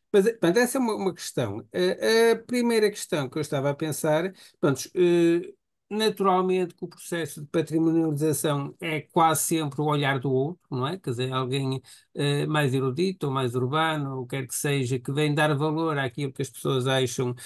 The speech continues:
eh, perfeitamente espontâneo, quer dizer, e com um valor limitado, eh, no tempo,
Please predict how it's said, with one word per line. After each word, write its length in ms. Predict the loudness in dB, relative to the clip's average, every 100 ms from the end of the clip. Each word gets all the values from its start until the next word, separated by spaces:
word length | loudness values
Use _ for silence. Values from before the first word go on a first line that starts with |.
| -20 _
eh, 200 | -4 -4
perfeitamente 760 | -6 -4 -2 0 0 0 -2 -6
espontâneo, 800 | -4 -2 2 4 4 2 0 -2
quer 180 | -2
dizer, 320 | 0 0 -2 -4
e 100 | -8
com 160 | -2 0
um 120 | 0
valor 320 | 0 0 0
limitado, 840 | 0 -2 -2 -2 -2 -2 -4 -4 -4
eh, 40 | -6
no 100 | -2
tempo, 500 | 0 0 -2 -6